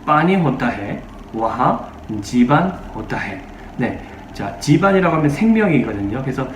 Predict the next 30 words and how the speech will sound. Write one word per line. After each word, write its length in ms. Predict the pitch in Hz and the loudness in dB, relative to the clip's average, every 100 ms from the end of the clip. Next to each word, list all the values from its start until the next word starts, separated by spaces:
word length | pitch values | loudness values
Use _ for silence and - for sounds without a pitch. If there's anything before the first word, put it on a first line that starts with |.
| - - | -10 -4
물이 480 | 127 170 196 208 | 2 4 6 6
있는 360 | 185 151 147 143 | 6 8 10 10
곳에 600 | - - 165 220 339 - - - | 6 2 4 4 2 -4 -14 -14
생명이 920 | - 185 175 139 107 113 180 262 285 - - - - | -2 2 4 4 2 4 6 6 4 -2 -12 -12 -4
있다라는 720 | 170 - 180 165 127 117 113 | -4 2 6 8 6 4 0
표현이에요. 460 | - 165 156 101 - - - - - | 0 2 4 2 -2 -10 -14 -14 -12
자, 100 | 98 | 0
그래서 460 | 135 143 190 - - - - | 4 6 6 4 -2 -10 -6
어떤 260 | 143 127 | -2 0
공간적인 640 | - 135 135 202 196 190 185 | 2 6 8 8 6 4 2
상호관계를 640 | - 185 180 165 151 143 | 4 4 4 4 4 4
가지고 460 | 123 117 120 143 - | 2 0 0 0 0
앞뒤 300 | 147 - 147 | -2 2 4
문장을 400 | 113 107 117 110 | 4 2 0 0
연결할 360 | 107 110 101 98 | -2 -4 -6 -2
때는 380 | 113 202 247 - - - - 104 | 2 4 2 -2 -12 -12 -8 -4
자하, 580 | 117 110 147 202 269 - - - - | -2 0 4 4 4 0 -10 -16 -8
와하를 600 | 104 107 110 135 143 110 | 0 2 2 4 4 2
통해서 640 | - 104 98 95 156 226 - - - | -2 -4 -4 -2 0 0 -4 -14 -14
사용할 420 | - 104 104 113 | -8 -6 -4 -6
수가 240 | - 127 | -4 -4
있겠죠. 460 | 107 - - - 95 - - - - | -4 -6 -10 -10 -10 -12 -14 -12 0
뭐, 120 | 135 | 4
우리 320 | 135 170 - - - | 6 6 2 -4 0
이런 220 | 202 240 | 6 8
말들 220 | 226 165 | 8 4
굉장히 320 | 135 113 147 | 0 2 4
많이 180 | 120 104 | 4 2
써요. 240 | - 113 101 | -2 -4 -4
뭐, 260 | 110 104 | -4 -6